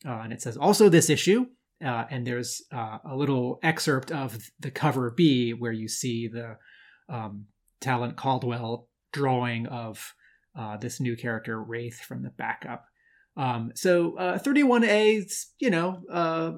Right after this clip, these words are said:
it's, it certainly would pop on a, on a shelf, like, at a comic book store. I don't know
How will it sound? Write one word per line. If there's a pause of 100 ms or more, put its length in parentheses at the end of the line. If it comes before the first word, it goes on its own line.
(500)
it's,
it
certainly
would
pop (220)
on
a,
on
a
shelf,
like,
at
a
comic
book
store. (440)
I
don't
know